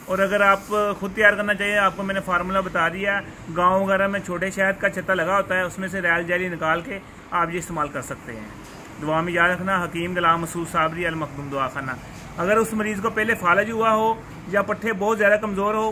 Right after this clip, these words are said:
उसको ये वर्किया और निशादा जो हमने तैयार किया, पहले वीडियो ल-, लगाई, तीन चार वीडियो पहले वो लगाई हुई है, ये देना है।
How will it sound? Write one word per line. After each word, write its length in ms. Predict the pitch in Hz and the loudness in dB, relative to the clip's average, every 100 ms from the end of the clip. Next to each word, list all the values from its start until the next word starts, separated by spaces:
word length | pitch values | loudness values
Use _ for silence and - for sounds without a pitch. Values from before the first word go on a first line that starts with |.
| 208 | -4
उसको 240 | 180 220 | -6 -4
ये 140 | 214 208 | -2 0
वर्किया 460 | 175 175 208 214 214 | 0 -2 -4 2 2
और 100 | 202 | 2
निशादा 380 | 196 185 175 202 | -2 -2 -2 -2
जो 120 | 202 | 0
हमने 160 | 190 190 | -2 0
तैयार 240 | 185 185 | 2 2
किया, 260 | 180 196 196 | 0 0 0
पहले 260 | 196 202 | 0 -4
वीडियो 260 | 190 180 202 | -4 -2 -4
ल-, 320 | 190 175 165 | -4 -4 -2
लगाई, 260 | 165 165 185 | -2 0 -2
तीन 240 | 185 180 170 | -2 -6 0
चार 200 | 180 170 | 0 0
वीडियो 240 | 170 180 | -4 -4
पहले 260 | 175 180 185 | -4 -4 -2
वो 160 | 175 | -2
लगाई 300 | 165 151 143 | 0 0 0
हुई 120 | 156 135 | -2 -4
है, 120 | 117 - - - | -8 -16 -20 -6
ये 160 | 156 208 | -2 0
देना 240 | 226 214 | 0 2
है। 180 | 214 214 | 2 0